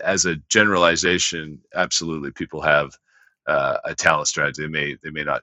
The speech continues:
call it that, but they, if you, you dig, you dig beneath the surface, they,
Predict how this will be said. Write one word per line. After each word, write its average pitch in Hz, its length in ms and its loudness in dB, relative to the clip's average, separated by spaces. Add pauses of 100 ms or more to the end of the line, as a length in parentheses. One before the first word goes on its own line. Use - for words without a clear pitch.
call 82 300 0
it 65 80 -10
that, 69 320 -2
but 73 120 -14
they, 67 380 -8
if - 180 -20
you, 71 300 -8
you 78 160 -10
dig, 71 380 -6
you 78 120 -10
dig 73 240 -8
beneath 73 280 -10
the 71 80 -16
surface, 76 560 -2
they, 71 200 -4